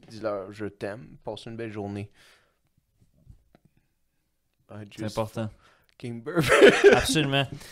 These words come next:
Speaker 2: Et, euh, je tiens à préciser, lors de notre voyage, parce qu'on est loin d'a-, d'amarrer sur Terre, on va avoir plusieurs discussions, mais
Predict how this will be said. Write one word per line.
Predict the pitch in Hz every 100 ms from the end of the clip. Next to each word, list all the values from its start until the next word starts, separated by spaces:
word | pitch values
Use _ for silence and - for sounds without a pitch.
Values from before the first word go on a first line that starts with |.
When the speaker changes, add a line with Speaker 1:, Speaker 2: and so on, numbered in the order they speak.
| - -
Speaker 2:
Et, | 113 123
euh, | 123 123 123
je | 110 -
tiens | - 165 170
à |
préciser, | - 147 - 123 143 160 139
lors | 80 135 156
de | 151
notre | 139 117
voyage, | 123 123 143 147
parce | 123 -
qu'on | 120
est | 120
loin | 120 131
d'a-, | 139 113
d'amarrer | 80 113 113 110 131
sur | 123 113 -
Terre, | 127 135 135 - _ _ _ _
on | 110
va | 113
avoir | 120
plusieurs | - 131 147
discussions, | 127 - - - 143 143
mais | 139 120